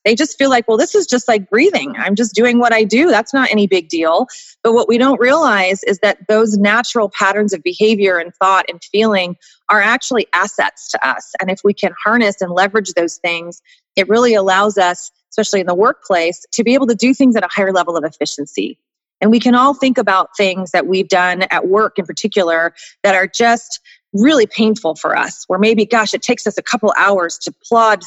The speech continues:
through this process. It's just really painful. And then we watch a colleague next door knock that same thing out in fifteen minutes.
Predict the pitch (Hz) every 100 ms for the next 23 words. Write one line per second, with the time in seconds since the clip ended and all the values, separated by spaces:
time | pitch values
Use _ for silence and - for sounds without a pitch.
0 | - 208 202 175 - - 190 170 - 123
1 | - - 175 - 175 214 202 170 185 180
2 | - 139 - _ - - 220 262 269 262
3 | 262 269 254 - 240 285 202 196 208 -
4 | - 254 208 190 - - - 214 220 226
5 | 220 - - 262 269 262 254 240 226 196
6 | 220 208 - 196 175 147 - -